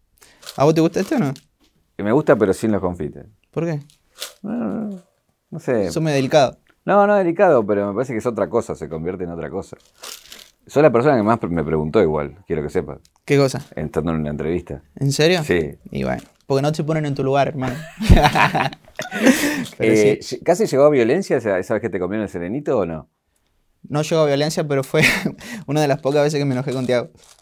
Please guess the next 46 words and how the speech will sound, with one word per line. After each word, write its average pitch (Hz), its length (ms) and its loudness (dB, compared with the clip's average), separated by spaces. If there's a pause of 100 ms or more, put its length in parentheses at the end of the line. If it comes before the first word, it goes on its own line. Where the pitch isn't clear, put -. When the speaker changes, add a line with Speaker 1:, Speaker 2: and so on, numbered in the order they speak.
(340)
Speaker 1:
Y 123 120 -8
me 127 120 -4
enojé 123 220 -6
zarpado, 147 560 2
ya - 180 -4
te 147 80 0
lo 143 100 2
conté, 127 420 2 (100)
porque 131 260 -6
no, 123 500 -2 (180)
es 120 180 -4
algo 131 200 2
que 123 80 -2
no 123 180 -2
puedo 123 540 2
entender, 127 640 0 (460)
cómo 131 240 -2
alguien 139 200 2
te 123 80 2
agarra 127 220 4
algo 139 140 2
de 135 80 2
la 123 80 0
heladera 123 260 2
sin - 160 -6
avisarte. - 380 -6 (840)
O 131 80 -4
sea, 123 160 -4
puede 139 200 0
entrármelo 139 380 2
Tiago 139 200 6
acá 139 160 4
y 143 40 4
ponérmelo 131 360 -4
enfrente, 143 460 0
que 127 100 -4
se - 120 -10
lo 127 80 -2
voy 127 100 0
a 135 40 2
decir 131 240 -2
igual 131 280 0
y 131 80 -2
él 123 60 0
lo 120 60 -4
sabe. 113 240 -2